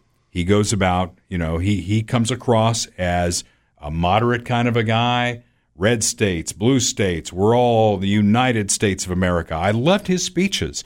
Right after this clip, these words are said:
I didn't vote for him because I didn't agree with him on policy, on policy issues, but in terms of rhetoric and being American, I was all in. It's like, i-, if we've gotta have this guy, be-, a Democrat, be president, this guy seems okay.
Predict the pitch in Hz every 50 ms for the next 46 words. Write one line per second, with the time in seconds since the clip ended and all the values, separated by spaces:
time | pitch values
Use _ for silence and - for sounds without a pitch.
0 | - - _ _ _ _ - 151 180 165 131 110 104 143 170 165 - - 156 156
1 | 151 135 123 113 101 123 120 123 120 117 107 110 135 135 123 120 117 107 101 101
2 | 101 98 98 - - 139 151 165 160 - - 165 156 151 139 123 - - 110 117
3 | 120 113 110 110 - 135 131 147 156 - - 156 147 151 156 - - 156 160 160
4 | - - - - - _ _ _ 95 110 113 110 104 117 117 - - 143 151 151
5 | 143 123 104 - - - 107 98 90 82 90 98 117 135 147 156 151 156 151 151
6 | - - - 101 95 92 90 107 110 107 - 92 92 98 117 139 151 156 156 151
7 | - 139 139 143 135 - _ _ _ _ _ - 214 202 - 95 - - - -
8 | 139 143 147 147 131 - 127 123 110 85 67 - - _ _ _ _ _ - 82
9 | - - 107 95 92 82 - _ _ - 95 87 80 90 98 95 87 - 98 90
10 | 92 131 135 147 151 147 151 151 151 147 147 156 147 - - 139 131 135 139 139
11 | 135 127 110 92 92 90 92 90 87 85 90 95 90 95 127 139 143 - - 143
12 | 139 135 120 110 113 107 - - 135 135 123 131 123 135 131 123 - - _ _
13 | _ - 131 127 - - 131 120 117 110 - - 120 117 104 104 107 101 92 -
14 | - 80 65 -